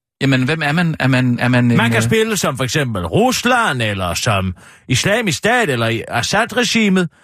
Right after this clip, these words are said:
Speaker 2: Og der er ingen, der rigtig ved, hvad reglerne er, eller
Speaker 1: Kan,
Speaker 2: hva-,
Speaker 1: kan man
Speaker 2: hvordan
Speaker 1: ikke
Speaker 2: man har
Speaker 1: være
Speaker 2: vundet. Man
Speaker 1: civil-
Speaker 2: aner ikke, hvornår man har vundet. Pludselig så har man bare vundet.
Speaker 1: Kan man være civilbefolkning, eller hvad?
Speaker 2: Nej, de taber altid. Dem kan man ikke være.
Speaker 1: Nå.
Speaker 2: Man kan være en af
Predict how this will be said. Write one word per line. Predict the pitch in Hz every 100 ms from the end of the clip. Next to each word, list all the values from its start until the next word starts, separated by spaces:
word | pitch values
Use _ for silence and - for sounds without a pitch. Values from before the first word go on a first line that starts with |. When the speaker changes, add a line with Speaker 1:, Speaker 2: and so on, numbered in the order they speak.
| -
Speaker 2:
Og | 175
der | 226
er |
ingen, | 285 302
der | 233
rigtig | 233 214
ved, | 233 233
hvad | 131
reglerne | 190 190 170 131 117
er, | 113 -
eller | 139 151 139
Speaker 1:
Kan, |
Speaker 2:
hva-, | 160
Speaker 1:
kan |
man | 139
Speaker 2:
hvordan | - -
Speaker 1:
ikke | -
Speaker 2:
man | -
har | 139
Speaker 1:
være | 196
Speaker 2:
vundet. | 254 202
Man | 240
Speaker 1:
civil- | 294 320
Speaker 2:
aner | 339
ikke, | 277
hvornår | 277 269
man | 254
har | 220
vundet. | 226 226
Pludselig | 359 277 269
så |
har | 294
man | 269
bare | 254 226
vundet. | 233 240 - _ _ _ _ _ _ _ _ -
Speaker 1:
Kan | 117
man | 117
være | 117
civilbefolkning, | - 147 214 - - 165 160 139 147 143
eller | 123
hvad? | 131 - _ _ _ _ _ _ _ _ _ _ 98
Speaker 2:
Nej, | 90 - -
de | 160 151
taber | 139 85 80
altid. | 78 - 76 - _ _ 165
Dem | 175
kan | 175
man | 117
ikke | 98
være. | 95 85 - _ - -
Speaker 1:
Nå. | -
Speaker 2:
Man | 101
kan | -
være | 185 170 165
en | 285 277
af | 220 170 127 104 107